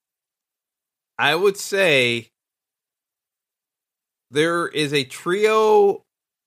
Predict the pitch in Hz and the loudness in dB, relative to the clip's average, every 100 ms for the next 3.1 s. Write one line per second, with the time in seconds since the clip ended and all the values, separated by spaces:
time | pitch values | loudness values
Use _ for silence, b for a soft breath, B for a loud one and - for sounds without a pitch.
0 | _ - 143 123 _ _ - 160 160 123 | _ -4 -4 -6 _ _ -8 0 2 2
1 | 110 113 127 123 113 - _ _ _ 156 | 0 -4 -2 -2 -2 -6 _ _ _ -6
2 | 143 151 165 139 143 135 127 123 117 90 | -2 -2 -2 -2 -2 -2 -4 -6 -6 -8
3 | - | -12